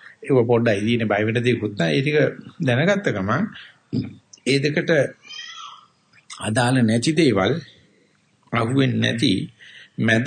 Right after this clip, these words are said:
තියෙන දේ අහුනොත් ඔය අපි කියන ක-, වැඩ බහුලකම කියන කතාව අම්මුම බොරුවක් බව තේරෙනවා.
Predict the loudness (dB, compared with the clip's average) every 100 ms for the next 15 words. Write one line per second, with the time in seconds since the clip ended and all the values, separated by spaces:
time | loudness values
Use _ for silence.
0 | 2 4 2 2 0 -4 -12 -14 _ _
1 | _ -2 0 -2 0 2 4 4 0 -6
2 | -20 -20 -20 -20 _ _ _ -20 _ _
3 | _ _ _ -2 0 0 -2 -4 0 2
4 | 2 0 -4 _ _ -20 _ _ -6 -4
5 | 0 2 2 2 2 2 2 0 -2 -2
6 | 0 0 -2 -2 0 2 2 0 0 -2
7 | 0 2 4 6 6 4 4 2 0 -2
8 | -2 -4 -8 -8 -16